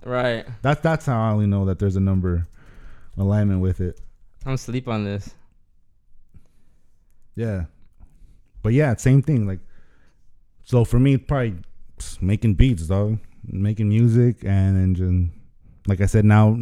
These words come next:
Speaker 2: doing the thing with Marisol's, cooking and doing
Speaker 1: Yeah.
Speaker 2: providing, providing to the community something good. Simple as that. That's, that, and then the, the,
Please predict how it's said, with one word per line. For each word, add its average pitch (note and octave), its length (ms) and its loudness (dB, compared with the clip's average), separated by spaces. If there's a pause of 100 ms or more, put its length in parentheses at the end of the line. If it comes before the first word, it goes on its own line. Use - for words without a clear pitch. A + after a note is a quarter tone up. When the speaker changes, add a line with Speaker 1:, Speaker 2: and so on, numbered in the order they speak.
Speaker 2:
doing G#2 220 6
the G2+ 60 6
thing G#2 200 2
with G2 100 4
Marisol's, G2 560 -2 (340)
cooking A2 320 4
and F#2 120 10
doing G2+ 320 4
Speaker 1:
Yeah. A2+ 320 0 (840)
Speaker 2:
providing, G#2+ 580 6
providing A2+ 440 6
to - 100 -2
the F#2+ 60 0
community G#2+ 420 4
something G2 340 2
good. F2+ 340 0
Simple F#2 340 0
as D#2+ 80 0
that. D#2+ 260 -6 (500)
That's, - 160 -12 (340)
that, A2+ 260 2
and A#2 140 6
then A2 260 6
the, A2 100 -4
the, A2+ 260 -4